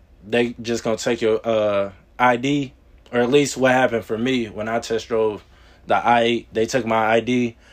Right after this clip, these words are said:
They're like, "All right, let's go." And it was <laughs> literally as easy as that. Like, a hundred thousand dollar car. I think they still are a hundred thousand dollars. But a hundred thousand dollar car. I walked in at, like, nineteen, twenty.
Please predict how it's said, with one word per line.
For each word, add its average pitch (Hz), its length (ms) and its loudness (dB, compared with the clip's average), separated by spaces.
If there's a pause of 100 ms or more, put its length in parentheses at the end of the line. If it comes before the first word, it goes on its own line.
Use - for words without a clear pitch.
(120)
They're 98 140 -2
like, 92 240 -2
"All 101 80 -2
right, 98 180 0
let's 92 180 -6
go." 101 220 -6 (800)
And 95 180 -4
it 101 100 -4
was 90 300 -10 (200)
<laughs> - 220 -16
literally 110 420 0
as 95 140 -6
easy 107 280 -4
as 95 140 -6
that. 107 260 0 (420)
Like, 92 160 -4
a 95 80 -6
hundred 113 320 -4
thousand 107 300 0
dollar 104 240 0
car. 110 360 0
I 101 120 0
think 139 200 -2
they 113 140 0
still 117 300 -2
are 110 140 4
a 90 60 0
hundred 95 280 -10
thousand 98 280 -2
dollars. 92 380 -4 (420)
But 107 120 0
a - 20 -2
hundred 117 280 -4
thousand 113 300 2
dollar 107 240 2
car. 98 500 0
I 92 100 -6
walked 107 320 2
in 110 320 -2 (600)
at, 98 160 -2
like, 92 280 -4 (340)
nineteen, 107 640 -6
twenty. 117 500 -4